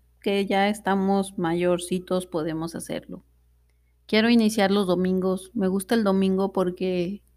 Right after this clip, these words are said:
es el término de la semana de lo que analizamos que hicimos y lo que vamos a hacer la próxima semana.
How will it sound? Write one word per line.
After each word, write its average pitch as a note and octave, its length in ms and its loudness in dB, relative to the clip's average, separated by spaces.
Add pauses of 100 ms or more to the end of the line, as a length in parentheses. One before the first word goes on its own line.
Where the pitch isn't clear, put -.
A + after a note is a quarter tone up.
(100)
es - 280 -6
el F#3+ 320 -4 (360)
término G#3 420 2
de F#3+ 140 2
la F3+ 140 0
semana F#3 600 0
de E3+ 480 -4 (160)
lo G3 140 -4
que F#3+ 100 -4
analizamos F3+ 640 -2
que F3 120 -6
hicimos F#3 640 -4 (800)
y A3+ 560 0 (280)
lo F#3+ 120 0
que G3 60 0
vamos F3 360 0
a - 20 -6
hacer F3+ 220 -6
la F3 160 -6
próxima F3 400 -4
semana. - 500 -12